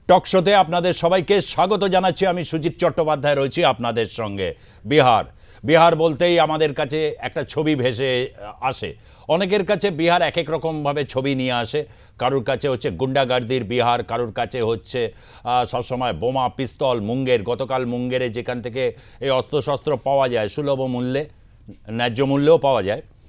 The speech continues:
আহ, মুঙ্গেরের এরকম আছে, সেখানে অস্ত্রশস্ত্র বিক্রি হয়, সেখানে কালকে ওই অস্ত্র একদম ঝনঝনিয়ে উঠেছে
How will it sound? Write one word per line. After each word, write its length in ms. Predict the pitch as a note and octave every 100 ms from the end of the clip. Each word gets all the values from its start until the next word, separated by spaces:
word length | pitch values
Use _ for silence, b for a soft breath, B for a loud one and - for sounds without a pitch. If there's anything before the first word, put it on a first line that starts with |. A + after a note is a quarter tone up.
| b b b
আহ, 380 | A2+ B2 B2 B2
মুঙ্গেরের 520 | B2 C3 C3 C3 C3+
এরকম 360 | A2 B2 B2+ B2
আছে, 280 | A#2 C#3
সেখানে 220 | A#2 B2 A#2+
অস্ত্রশস্ত্র 640 | G#2+ C3 A#2+ B2 - B2
বিক্রি 300 | A#2 G#2 C3
হয়, 120 | B2+
সেখানে 340 | A#2+ A2+ A#2+
কালকে 460 | A2+ A2+ G#2+ C3 C#3
ওই 300 | A#2+ A2 A2+
অস্ত্র 440 | A2 G#2 G#2+ -
একদম 360 | B2 G#2+ B2 A2
ঝনঝনিয়ে 500 | F2 A2 A#2+ B2 B2+
উঠেছে 460 | B2 A#2+ B2+ E3